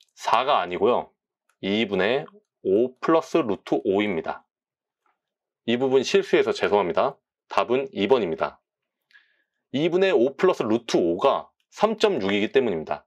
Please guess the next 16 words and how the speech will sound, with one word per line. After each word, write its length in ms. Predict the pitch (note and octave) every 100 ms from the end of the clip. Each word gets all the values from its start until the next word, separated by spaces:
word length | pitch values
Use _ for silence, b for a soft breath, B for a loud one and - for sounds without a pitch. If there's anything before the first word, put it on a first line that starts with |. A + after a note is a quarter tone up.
| _
삼 200 | - G#3
점 220 | G#3+ F#3+
육은 340 | A#2+ C#3+ G#2 - _ _
사보다 420 | - - A2 C3+
작죠? 480 | - - - G2+ - _ _ _ _ _ _ _ _ _ _ _
그렇기 240 | - D3+ -
때문에 460 | C3+ B2+ C3+ E2+ - _ _ _
부등식의 540 | - D#3+ G3+ F3+ D#3+ D#3
해, 380 | E3+ E3 F2+ - _ _ _ _ _ _ _ -
공통인 500 | F#3+ G3+ A3 A3+ D#3+
부분은 360 | G#2 A2+ A#2
여기예요. 580 | D#2+ E2 B2 D2+ D2 - _ _ _ _ _ _ _
이거는 240 | G#2+ C3+ D3
어차피 260 | G#2 B2
사보다 360 | C3 - G2 A2+
작잖아요. 500 | - - D#2+ D2